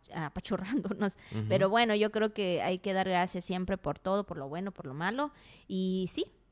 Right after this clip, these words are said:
Speaker 1: hay que, hay que contar esos momentos tan bonitos que a veces tenemos en la vida que al recordarlo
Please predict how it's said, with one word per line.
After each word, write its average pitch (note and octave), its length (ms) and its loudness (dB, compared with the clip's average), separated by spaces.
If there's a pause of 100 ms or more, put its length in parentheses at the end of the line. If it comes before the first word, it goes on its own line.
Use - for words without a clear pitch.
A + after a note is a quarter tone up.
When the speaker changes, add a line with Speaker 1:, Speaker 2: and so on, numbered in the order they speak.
(100)
Speaker 1:
hay G3 200 -2
que, G3+ 300 -2
hay G3 160 -6
que G3 420 -6
contar F3+ 420 -2
esos F#3+ 240 -6
momentos F#3 540 -6
tan C#4 340 -4
bonitos F#3+ 560 -6 (300)
que F#3 80 -2
a F3 80 2
veces F#3 200 0
tenemos F3 420 -2
en E3 100 -4
la D#3 100 -2
vida F3 280 -2
que - 360 -10
al E3+ 220 -8
recordarlo D4+ 680 2